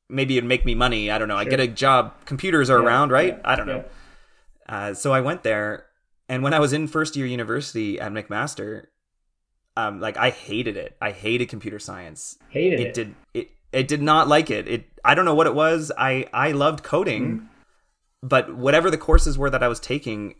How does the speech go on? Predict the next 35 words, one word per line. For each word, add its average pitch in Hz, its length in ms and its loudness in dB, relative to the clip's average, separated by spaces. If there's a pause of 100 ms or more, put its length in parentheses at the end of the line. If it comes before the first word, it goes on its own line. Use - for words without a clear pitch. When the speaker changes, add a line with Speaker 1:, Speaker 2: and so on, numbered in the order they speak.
Speaker 1:
I 113 80 -2
didn't 120 240 -4
re-, 120 180 0
I 110 120 -4
maybe, 113 480 -4 (680)
I 123 80 0
had 135 140 -2
a 127 40 2
different 127 300 -4
view 123 180 0
of 107 80 -2
what 110 100 -4
computer 117 320 -6
science 107 320 -4
was. 107 380 -2
Speaker 2:
Yeah. - 60 -18 (580)
Speaker 1:
It 120 60 -2
was 113 140 -2
very 127 240 2
theoretical. 113 720 -2
It - 20 -4
was 101 80 -8
very 110 220 -2
mathematical. 101 920 -6 (760)
And 104 420 -8
so 120 140 -2
I, 113 160 0
I, 110 340 -4 (220)
I 113 60 -6
kinda 131 440 -2 (560)
didn't 127 320 -4
like 104 220 -4
it, 95 160 -8
and 104 100 -8
I, 101 300 -8